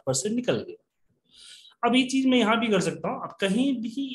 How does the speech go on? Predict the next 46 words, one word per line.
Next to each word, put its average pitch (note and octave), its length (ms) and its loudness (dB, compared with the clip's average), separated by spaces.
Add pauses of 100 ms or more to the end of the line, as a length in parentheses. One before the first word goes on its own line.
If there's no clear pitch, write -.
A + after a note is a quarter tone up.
इसको - 260 -12
इस्तेमाल D#3+ 500 -6
कर F3+ 160 -4
सकते D#3 300 -8
हैं। D#3+ 120 -8
किसी E3+ 240 -6
को E3+ 100 -6
अगर E3 220 -2
मान D#3 180 -2
लीजिए D#3 220 -6
यहाँ D3 220 -2
पे E3+ 120 -8
निकालना D3 420 0
हो F#3+ 260 -4 (260)
तो D#3 60 -4
एटी C#3+ 340 2
फ़ाइव E3 380 2
और D#3 160 -2
यहाँ D3+ 220 -4
पे E3+ 140 -8
सिक्सटी F#3 360 -4
फ़ाइव D#3 280 0
लिखेगा F3 440 0 (1700)
और G#3+ 280 2
यहाँ D3+ 240 0
पे E3 180 -6 (100)
equal F3+ 440 -2
जीआर C3 380 -4 (180)
लगा G#2 180 -10
देगा - 200 -20 (360)
तो B3+ 40 -6
इसका B3 260 -4
growth E3+ 440 -4
निकल C3+ 320 -8
जाएगा, E2+ 360 -16
जो A#3 160 -4
भी C4 100 0
growth C#3 360 -2
है G3 160 -2
वो G#3+ 60 -2
growth C#3 360 -2
आपका A2 260 -6
निकल B2+ 260 -4
जाएगा। - 420 -8
But G#3+ 140 -4
problem A3 440 4